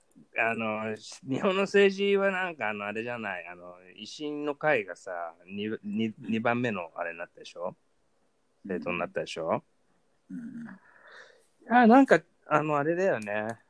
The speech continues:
Speaker 1: まあ、まともなこと言ってるし-、人たち、唯一のまともなことを言ってる人たちっていう、っていうふうに思ってるってことなのかな、みんな。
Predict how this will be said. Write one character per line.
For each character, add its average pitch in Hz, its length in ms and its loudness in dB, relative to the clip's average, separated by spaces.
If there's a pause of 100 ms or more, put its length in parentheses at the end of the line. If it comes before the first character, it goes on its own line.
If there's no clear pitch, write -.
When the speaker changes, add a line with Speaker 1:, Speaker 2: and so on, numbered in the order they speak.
Speaker 1:
ま 120 440 -4
あ、 104 40 -6
ま 104 180 -6
と 127 80 -10
も 139 120 -6
な 151 100 -6
こ 175 120 -10
と 120 100 -8
言 101 120 -6
っ - 20 -12
て - 180 -6
る 117 220 0
し-、 - 300 -12 (160)
人 - 260 -8
た 113 140 -2
ち、 92 280 -10 (1200)
唯 185 220 8
一 135 260 0
の 98 120 2
ま 90 180 -2
と - 140 0
も 107 140 6
な 104 100 4
こ 110 120 -4
と 98 80 -2
を - 20 2
言 - 100 -8
っ - 40 -20 (100)
て 101 80 -2
る 98 80 -4
人 104 160 -6
た 92 120 -2
ち 85 420 -10 (1900)
っ - 40 -16
て 110 80 6
い 98 120 4
う、 95 60 -4
っ - 20 -8 (340)
て 107 100 2
い - 20 4
う 98 40 0
ふ - 80 -6
う 107 40 -2
に 87 80 -6
思 98 160 2
っ - 40 -8
て - 140 -2
る 85 40 0
っ - 40 -18
て - 60 -14
こ - 140 -12
と 101 80 -4
な 101 100 2
の 90 100 -8
か 85 120 -8
な、 90 200 4
み 85 140 -8
ん 80 80 -12
な。 78 180 -12